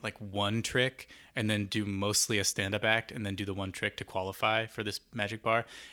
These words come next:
And then people who were seeing these shows were like, "I didn't really see any magic. I just saw comedy. I could go to Second City for that."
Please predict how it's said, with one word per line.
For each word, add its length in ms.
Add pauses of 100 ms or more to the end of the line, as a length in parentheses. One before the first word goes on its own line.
And 140
then 140
people 320
who 80
were 100
seeing 300
these 180
shows 400
were 60
like, 200
"I 100
didn't 340
really 160
see 160
any 120
magic. 380
I 20
just 200
saw 120
comedy. 400
I 60
could 360
go 100
to 60
Second 240
City 160
for 120
that." 180